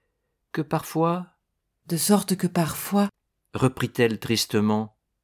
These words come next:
Speaker 2: tout le bonheur que je vous dois me paraît reposer sur de l'ignorance. »
Speaker 1: Mais, euh, Gertrude.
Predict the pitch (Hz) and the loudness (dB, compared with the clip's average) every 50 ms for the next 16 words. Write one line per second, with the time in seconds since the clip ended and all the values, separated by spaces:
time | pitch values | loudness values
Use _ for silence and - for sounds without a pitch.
0 | _ _ _ - 196 185 190 175 185 196 196 208 226 220 220 - 202 180 190 185 | _ _ _ 0 2 4 4 4 6 6 8 8 8 8 6 2 2 2 2 2
1 | 180 196 175 185 190 196 190 180 175 175 175 185 175 185 180 175 170 180 180 180 | 2 0 2 4 4 6 6 6 4 4 2 0 2 2 2 4 4 2 2 2
2 | - 185 180 175 180 175 175 - 180 165 170 170 160 185 185 180 180 180 170 160 | 2 0 2 4 2 2 2 0 0 2 2 2 4 6 6 6 6 4 4 2
3 | 160 156 151 151 147 147 - - - - _ _ _ _ _ _ _ _ _ _ | 0 -2 -4 -4 -6 -8 -8 -12 -12 -16 _ _ _ _ _ _ _ _ _ _
4 | _ _ 156 139 123 156 143 123 - - - - - - - _ _ - - - | _ _ -2 2 4 4 4 4 0 -6 -18 -20 -20 -20 -20 _ _ -14 -12 -10
5 | - - 135 127 - 139 131 - - - 156 147 139 135 123 120 117 | -8 -6 -4 -2 0 0 0 -2 -2 2 6 6 6 6 6 4 2